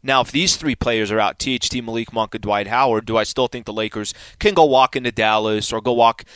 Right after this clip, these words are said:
Minnesota on, uh, Friday night or the Bulls on Sunday? Can they go continue to win some games, maybe take this two-game winning streak, turn into three, four, or five? That's the hope. That's me being optimistic.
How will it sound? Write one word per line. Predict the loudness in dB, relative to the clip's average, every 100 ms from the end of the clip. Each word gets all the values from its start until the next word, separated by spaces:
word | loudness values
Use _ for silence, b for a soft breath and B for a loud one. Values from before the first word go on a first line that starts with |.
| B
Minnesota | -6 -2 0 2 4 4 2
on, | 0 -2 -2 -2
uh, | -4
Friday | -2 2 2 0 -2
night | -2 -2 -2
or | -2
the | -2
Bulls | 0 0 0
on | -2 -2
Sunday? | -2 -2 0 -2 -2 -4 B B -6
Can | -2 4
they | 4
go | 4 4 2
continue | -2 -12 -6 -4 -2 -2 -2
to | -2
win | -4 -4
some | -4 -4 -4
games, | -2 -2 -4 -6
maybe | -4 -4
take | -4 -6
this | -6 -8
two-game | -8 -6 -6 -6
winning | -8
streak, | -8 -8 -8
turn | -6 -6
into | -6 -8
three, | -8 -10
four, | -4 -2 -2
or |
five? | 0 2 2 2 -4 B B B B
That's | -2 -2 0
the | 0
hope. | 2 4 4 2 -8 -2
That's | -2 -2
me | -2 -4
being | -2 -4 -6
optimistic. | -4 -4 -4 -4 -2 0 0 -2 -2